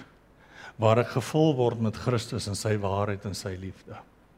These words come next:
Maar as ek nog iets van myself behou wil bly en ek wil die stukkie van die Here byvat, dan voeg ek skoon water by vuil water en alles raak vuil.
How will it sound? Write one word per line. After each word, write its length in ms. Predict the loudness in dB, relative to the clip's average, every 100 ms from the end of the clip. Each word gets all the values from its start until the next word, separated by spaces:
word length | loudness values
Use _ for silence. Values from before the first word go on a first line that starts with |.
| _ _ -20 -20 -20 -20 -20 -20 -20 -20 -20 _ 2
Maar 140 | 6 6
as 80 | 6
ek 200 | 4 6
nog 140 | 4 4
iets 140 | 2
van 140 | 4 4
myself 460 | 4 6 6 6 8
behou 220 | 8 8
wil 140 | 4 6
bly 160 | 6
en 120 | 6 4
ek 80 | 4
wil 180 | 4 4
die 120 | 4
stukkie 300 | 2 0 0
van 140 | 2 4
die 80 |
Here 160 | 6 6
byvat, 520 | 6 4 4 2 0 -2 -4 2
dan 120 | 2
voeg 220 | 2 2 0
ek 140 | -2 -10 -16 -12 -8
skoon 340 | 0 2 4
water 320 | 2 2 0
by 140 | 0 0
vuil 280 | 2 2 2
water 400 | 2 0 -2 -8 -12 -20 -20 -20 -20 -16 -4
en 80 | -2
alles 240 | 0 0 0
raak 180 | -2 -4 -6
vuil. 160 | -6